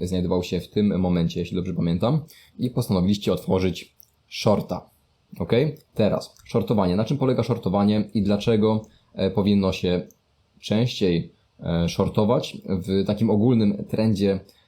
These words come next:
spadkowym niż na przykład otwierać longa, czyli długą pozycję? Otóż short. Powiedzmy sobie czysto teoretycznie, że, e, pożyczyłeś od kolegi bitcoina,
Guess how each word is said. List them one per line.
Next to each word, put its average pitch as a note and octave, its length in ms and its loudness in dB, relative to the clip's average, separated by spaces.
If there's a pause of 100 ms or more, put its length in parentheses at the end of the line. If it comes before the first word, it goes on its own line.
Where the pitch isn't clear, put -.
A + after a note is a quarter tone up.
(160)
spadkowym C#3 720 2 (320)
niż G#2+ 200 0
na G#2+ 80 0
przykład G2+ 220 -2
otwierać F#2+ 580 0 (140)
longa, G2 580 2
czyli G2 220 -2
długą G2+ 320 2
pozycję? E2+ 500 -2 (600)
Otóż C#3 460 -2 (460)
short. - 440 -2 (160)
Powiedzmy B2+ 320 0
sobie C3 220 0
czysto C3 280 0
teoretycznie, G2 760 0
że, F2+ 540 0 (360)
e, F#2 180 0
pożyczyłeś A2+ 540 2
od A#2+ 120 2
kolegi F#2+ 520 2 (180)
bitcoina, F#2+ 640 2